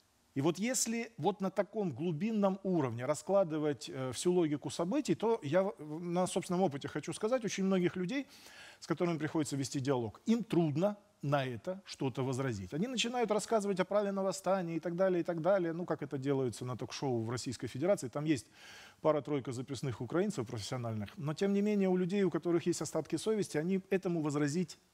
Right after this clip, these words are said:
ничего не могут. И по большому счёту, вот если этот критерий применить, на территории Украины, кроме, э, тех,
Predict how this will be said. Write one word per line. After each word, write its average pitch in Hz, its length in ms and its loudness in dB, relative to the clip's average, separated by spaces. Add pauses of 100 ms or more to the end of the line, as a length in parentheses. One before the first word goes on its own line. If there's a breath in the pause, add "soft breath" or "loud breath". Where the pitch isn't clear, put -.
ничего 151 400 0
не 147 100 0
могут. 117 380 -4 (380 loud breath)
И 143 80 0
по 156 80 0
большому 226 480 0
счёту, 135 360 0
вот 143 180 -4
если 180 280 4
этот 156 220 -4
критерий 170 420 0
применить, 185 480 -2
на 160 80 0
территории 180 420 2
Украины, 190 600 2 (320 loud breath)
кроме, 170 540 2
э, 131 920 0
тех, - 240 2